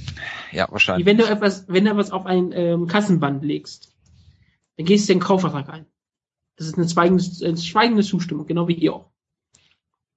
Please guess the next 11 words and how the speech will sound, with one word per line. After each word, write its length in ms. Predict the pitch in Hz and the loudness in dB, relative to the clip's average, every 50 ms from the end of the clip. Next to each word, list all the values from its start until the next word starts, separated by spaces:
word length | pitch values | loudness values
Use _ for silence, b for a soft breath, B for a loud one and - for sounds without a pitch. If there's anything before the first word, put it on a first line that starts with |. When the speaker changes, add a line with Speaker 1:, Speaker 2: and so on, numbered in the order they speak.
| _ _ _ | _ _ _
Speaker 2:
Hätte 180 | - 214 269 | 2 4 6
sich 120 | 311 247 208 | 6 6 6
Johnny 200 | 214 208 208 185 | 6 6 6 6
Hendricks 260 | 190 202 202 196 - | 6 6 4 4 2
beschwert, 340 | 190 165 - - 175 165 165 | 0 0 2 2 2 2 2
hätte 200 | 170 165 165 151 | 2 0 0 -2
bestimmt 360 | 156 147 - 165 160 151 170 | -2 -2 0 0 2 2 2
John, 300 | 160 156 165 160 165 165 | -2 -2 -2 -4 -4 0
Mario 260 | 165 151 151 151 147 147 | 0 2 4 4 4 4
Yamazaki 380 | 147 143 143 143 143 139 143 | 2 2 2 0 0 0 0
reagiert. 460 | 139 143 143 135 135 139 143 - - | 0 0 2 0 0 -4 -8 -12 -16